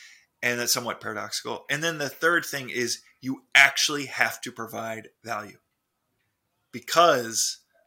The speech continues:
um, of this, the daisy chain effect of providing value. The best founders tend to recommend great investors to other amazing founders. And if you get in that first, that, you know, that you check that first box of you win the deal,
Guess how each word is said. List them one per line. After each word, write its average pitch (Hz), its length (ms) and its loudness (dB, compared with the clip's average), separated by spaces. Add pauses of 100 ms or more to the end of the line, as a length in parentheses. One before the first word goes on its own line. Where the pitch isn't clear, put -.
(100)
um, 110 460 -6 (180)
of 110 240 -10
this, - 460 -2 (380)
the - 80 -12
daisy 127 360 -2
chain 117 340 -6
effect 113 360 -6
of 107 200 -12 (220)
providing 127 360 -2
value. 123 460 -2
The - 100 -10
best - 280 2
founders 135 580 -2 (880)
tend 127 240 -8
to 123 100 -6
recommend 120 640 -6 (360)
great 123 180 -4
investors 120 680 -4
to - 180 -16
other 110 200 -6
amazing 113 360 -10
founders. - 600 -10 (760)
And 113 240 -2
if 113 140 -8
you 120 80 -8
get 135 260 2
in 143 380 2
that 123 180 -2
first, - 320 0
that, 117 120 -4
you 117 100 -4
know, 120 100 -8
that 120 220 -6
you - 80 -12
check - 240 0
that 123 120 0
first 135 200 -4
box 117 300 -2
of 110 100 -14
you 117 140 -10
win 131 180 -8
the 123 60 -12
deal, 135 360 -4